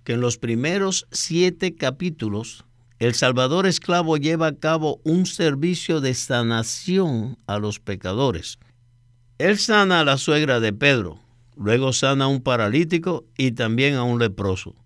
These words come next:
Finalmente, en Marcos siete, llega a un punto donde necesita exponer la verdadera condición del hombre,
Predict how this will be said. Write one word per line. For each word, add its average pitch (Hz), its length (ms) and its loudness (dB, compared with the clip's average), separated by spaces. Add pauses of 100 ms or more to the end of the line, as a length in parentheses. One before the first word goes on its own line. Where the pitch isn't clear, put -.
(640)
Finalmente, 170 640 4
en 151 60 6
Marcos 175 500 4
siete, 143 480 0 (600)
llega 175 560 0
a 127 180 2
un 165 240 2
punto 175 460 0
donde 120 340 2
necesita 123 720 0
exponer 165 920 0
la 110 140 0
verdadera 117 560 2
condición 123 640 0
del 101 180 0
hombre, 107 460 0